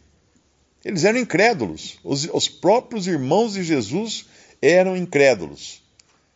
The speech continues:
Mais à frente eles vão, claro, se converter.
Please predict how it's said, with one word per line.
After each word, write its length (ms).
Mais 420
à 80
frente 440
eles 180
vão, 320
claro, 380
se 160
converter. 760